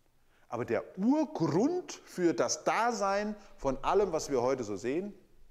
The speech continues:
wäre dann eine Welt, die ursprünglich bei zehn hoch minus fünfunddreißig Metern angefangen hat und eben immer weiter und weiter und weiter sich entwickelt hat.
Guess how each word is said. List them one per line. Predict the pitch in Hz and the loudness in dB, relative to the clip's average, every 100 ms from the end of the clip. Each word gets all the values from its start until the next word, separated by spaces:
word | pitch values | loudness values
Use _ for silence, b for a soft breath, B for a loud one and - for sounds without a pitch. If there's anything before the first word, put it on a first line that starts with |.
| - - - - | -20 -20 -20 -20
wäre | 113 120 104 101 | -6 -2 -2 -2
dann | 95 147 214 B B B B - | -4 -4 -6 B B B B -12
eine | 107 110 98 | -6 -4 -2
Welt, | 98 147 220 - - b - | 0 2 0 -6 -20 b -14
die | 123 123 | -10 -8
ursprünglich | 180 233 247 - - 156 202 196 - | -2 -2 -2 -4 -6 -6 -4 -8 -4
bei | 117 | -4
zehn | 110 165 185 | -4 -6 -6
hoch | 151 | -6
minus | 160 123 | -8 -8
fünfunddreißig | 175 165 120 117 101 | -10 -8 -6 -6 -8
Metern | 104 87 - | -10 -10 -8
angefangen | 196 233 214 214 185 | -6 -4 -4 -4 -4
hat | 208 - b b b b _ | -8 -10 b b b b _
und | 135 151 | -10 -8
eben | 110 127 131 | -6 -6 -6
immer | - 127 113 | -6 -4 -2
weiter | 101 120 131 120 | -2 -2 -2 -6
und | 107 92 | -8 -8
weiter | 90 107 117 | -8 -6 -8
und | 98 90 | -10 -10
weiter | 90 101 104 | -8 -8 -10
sich | 95 | -12
entwickelt | 85 82 - 147 | -14 -14 -14 -14
hat. | 160 160 | -16 -18